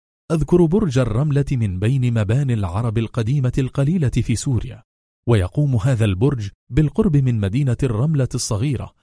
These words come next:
الواقعة بين القدس ويافا، ويسمي العرب برج الرملة ببرج الشهداء الأربعين، ويؤكد العرب أنه دفن فيه أربعون شهيدا من المسلمين. وبرج الرملة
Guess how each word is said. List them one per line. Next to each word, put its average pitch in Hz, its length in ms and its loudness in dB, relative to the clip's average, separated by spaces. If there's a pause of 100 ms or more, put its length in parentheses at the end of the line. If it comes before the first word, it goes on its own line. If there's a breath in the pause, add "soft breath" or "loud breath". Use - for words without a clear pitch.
(200)
الواقعة 135 720 0
بين 110 260 0
القدس 101 480 -2
ويافا، 107 640 -2 (500)
ويسمي 180 520 2
العرب 120 400 0
برج 107 400 -2
الرملة 123 480 -2 (240)
ببرج 120 500 -2
الشهداء 123 680 0
الأربعين، 98 680 -2 (400)
ويؤكد 98 520 -2
العرب 104 440 0
أنه 175 480 0
دفن 143 380 0
فيه 135 340 -2
أربعون 120 640 -4
شهيدا 135 460 -2
من 107 220 0
المسلمين. 98 800 -2 (760)
وبرج 185 420 4
الرملة 123 520 2